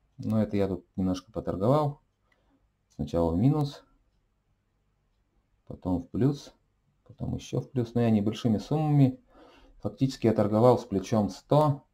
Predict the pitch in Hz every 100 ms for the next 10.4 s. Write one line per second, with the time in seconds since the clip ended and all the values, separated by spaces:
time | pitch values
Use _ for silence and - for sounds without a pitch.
0 | _ _ - - - 90 - 104 104 95
1 | 90 - _ - 98 104 - - 107 101
2 | 92 87 85 82 - 73 71 - _ _
3 | _ _ _ _ _ _ - 87 - 92
4 | 92 95 98 90 82 _ _ _ _ _
5 | 107 131 139 127 104 95 - - 107 98
6 | 95 95 92 90 - _ - - - 90
7 | 90 82 - _ _ _ _ _ - 127
8 | 123 113 - 113 - 104 - - _ _
9 | _ _ _ _ _ _ - - 87 87
10 | 92 - - -